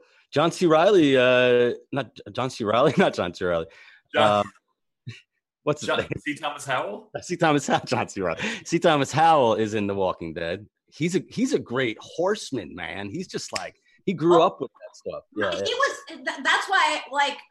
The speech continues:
Speaker 3: we had helicopters really low and everything. And I'm like, "I'm getting on his horse." And there's a great shot I'm still proud of
Speaker 1: Yeah.
Speaker 3: where he's on the horse and he scoops up and picks me up and I jump on the back of his horse
Speaker 1: Aw.
Speaker 3: and we take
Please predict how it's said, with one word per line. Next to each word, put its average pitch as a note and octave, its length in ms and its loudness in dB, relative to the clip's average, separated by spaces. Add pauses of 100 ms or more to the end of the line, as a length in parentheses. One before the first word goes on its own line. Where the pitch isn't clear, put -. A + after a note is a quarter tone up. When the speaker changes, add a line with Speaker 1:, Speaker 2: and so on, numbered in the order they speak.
(140)
Speaker 3:
we C#4+ 220 -12
had D4 200 0
helicopters C#4+ 640 -4
really C4+ 240 -10
low B3 360 -4
and A#3+ 80 -10
everything. A3+ 260 -14
And A3 80 -12
I'm A3 100 -10
like, A3 240 -8
"I'm D4 140 -6
getting E4+ 200 -6
on C4+ 240 -6
his C4+ 500 -10 (340)
horse." A3 300 -10 (240)
And C#4 100 -8
there's D#4 160 -4
a D4 60 -8
great D#4+ 320 -6
shot D#4+ 200 -2 (100)
I'm C#4 100 -4
still C4 240 -10
proud C#4 320 -2
of B3 200 -6
Speaker 1:
Yeah. - 60 -8
Speaker 3:
where A#3+ 160 -10
he's D4+ 220 -10
on D#4 140 -2
the C#4 80 -8
horse D4 260 0
and C4+ 100 -12
he B3 220 -18
scoops - 440 -14
up D#4 140 -2
and A3 140 -18
picks - 240 -14
me D4+ 120 -8
up D#4 180 -4
and A#3+ 80 -8
I A#3 200 -10
jump C#4 220 -6
on D4 100 -6
the C4 60 -10
back C4 200 -4
of C#4 60 -12
his C4+ 140 -16
horse C#4+ 220 -2
Speaker 1:
Aw. G#2 400 0
Speaker 3:
and - 120 -14
we - 100 -20
take - 40 -20